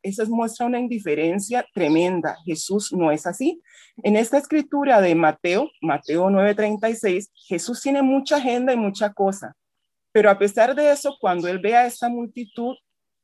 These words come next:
él los mira agobiados, los mira desesperados, los mira desamparados y siente compasión co-, por ellos. ¿Pero por qué siente compasión? Porque tomó el tiempo primero para mirar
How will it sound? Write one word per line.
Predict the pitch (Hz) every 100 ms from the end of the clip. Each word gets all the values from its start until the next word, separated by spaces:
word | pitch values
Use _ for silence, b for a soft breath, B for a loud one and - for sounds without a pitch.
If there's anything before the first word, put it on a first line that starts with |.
| _
él | 220 240
los | 262 262 226
mira | 226 233 254 -
agobiados, | 202 196 175 175 202 190 170 143 139 -
los | 190 190
mira | 190 180 196 240
desesperados, | 240 220 - - 156 151 160 165 139 139
los | 165 156
mira | 170 208 220 B B B _
desamparados | 220 220 226 214 156 160 175 202 247 -
y | 208
siente | 196 202 185 202 202
compasión | 196 196 160 - 156
co-, | 151 165
por | - 156
ellos. | 143 147 -
¿Pero | 175 170
por | - 170 -
qué | 190
siente | 196 208 226 226
compasión? | 233 226 202 - 214 -
Porque | 202 208
tomó | 202 185 175
el | 202 196
tiempo | 202 214 240
primero | 208 180 180 220
para | 233 214
mirar | 185 156 165 220 151